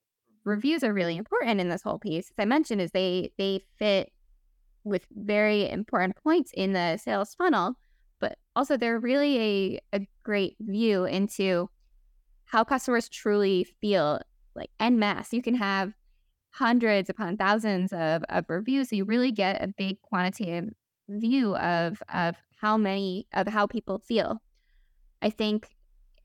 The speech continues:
in reality, when you're trying to de-, when you're trying to decide what to purchase and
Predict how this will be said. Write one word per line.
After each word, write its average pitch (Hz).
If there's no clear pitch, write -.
in 220
reality, 233
when 202
you're 214
trying 240
to 311
de-, 233
when 208
you're 214
trying 285
to 330
decide 190
what -
to 190
purchase 240
and 185